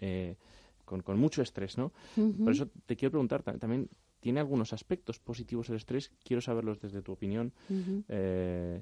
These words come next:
Speaker 1: y cuáles son un poco, un poco de estos, porque también, como todo, hay que verle también un, un, un lado bueno, ¿no?
Speaker 2: Sí, desde luego. Hay algunas personas, además, que son superactivas, pero porque es su forma de ser,
Speaker 1: Ujú.
Speaker 2: y entonces hacen muchas cosas, y se mueven mucho, y, y está-, y son proactivas, ¿no?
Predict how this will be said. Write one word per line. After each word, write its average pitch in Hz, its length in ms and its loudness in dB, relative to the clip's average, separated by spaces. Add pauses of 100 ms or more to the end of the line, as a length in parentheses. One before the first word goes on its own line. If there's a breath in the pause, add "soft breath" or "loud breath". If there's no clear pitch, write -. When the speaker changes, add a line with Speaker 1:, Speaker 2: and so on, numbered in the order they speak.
(100)
Speaker 1:
y 110 60 -12
cuáles 101 260 2
son 107 140 -4
un 98 60 -2
poco, 95 420 -4
un 110 120 -6
poco 107 260 -2
de 160 60 2
estos, - 220 -8
porque - 220 -12
también, 98 240 -2
como 98 240 -2
todo, 117 240 0
hay 113 100 2
que - 120 -2
verle 95 200 -2
también 95 300 -6
un, 95 140 -6
un, 123 200 -10 (320)
un 113 140 -6
lado 101 180 0
bueno, 113 300 -2
¿no? 165 100 -4 (760 loud breath)
Speaker 2:
Sí, 220 260 6
desde 175 240 4
luego. 185 340 4 (320 loud breath)
Hay 208 160 4
algunas 220 320 6
personas, 226 360 2
además, 208 280 4
que - 100 -2
son 208 300 2
superactivas, 202 960 2 (360 loud breath)
pero 175 160 6
porque 170 180 -2
es 185 60 0
su 185 100 -6
forma 180 320 4
de 165 100 6
ser, 185 360 0 (120)
Speaker 1:
Ujú. 120 300 4
Speaker 2:
y 165 80 6
entonces 170 340 8
hacen 175 200 2
muchas 160 300 2
cosas, 196 580 2
y 170 80 4
se - 120 0
mueven 165 280 8
mucho, 196 480 4
y, 151 360 4
y 165 120 2
está-, 160 240 -4
y 165 40 -2
son 180 220 0
proactivas, 147 720 -2
¿no? 277 180 2